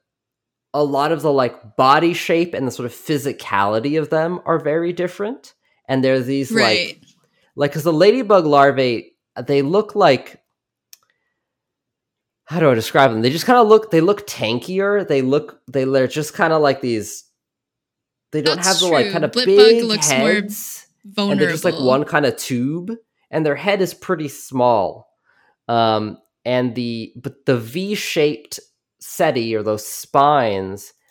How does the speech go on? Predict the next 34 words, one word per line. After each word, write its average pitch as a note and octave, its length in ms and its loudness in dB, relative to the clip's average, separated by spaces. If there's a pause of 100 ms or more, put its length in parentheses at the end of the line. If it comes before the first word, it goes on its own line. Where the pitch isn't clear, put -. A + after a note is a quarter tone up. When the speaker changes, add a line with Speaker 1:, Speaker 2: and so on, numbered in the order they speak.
(200)
Speaker 1:
that C#3 680 2
is, B2+ 460 -2
like, G#2+ 320 -4 (600)
that, B2 280 -4 (420)
like, C3+ 220 -4 (160)
seemed C#3+ 240 -4
like B2+ 180 -2
the A2+ 140 -2
design A#2 1080 0 (360)
thing C3+ 360 -2
that B2 120 -4
they A2 100 0
really G#2+ 280 -4
brought G2 500 -6
over, A2 640 -4 (300)
because A2 680 -2 (100)
along A#2 680 2
the G#2 500 -8 (540)
sort C3 180 -8
of G2+ 200 -6 (640)
looking B2 320 -10
top A2+ 260 -2
down A2+ 180 2
at A2+ 120 -4
these G#2 160 -6
guys, F#2 420 -4
they're G2+ 140 -4
just - 180 -12
kind C3 120 -2
of, G#2+ 80 -4
like, G2+ 160 -4
seg-, G2+ 320 -4 (200)
they F3 120 -4
almost, G3+ 380 -4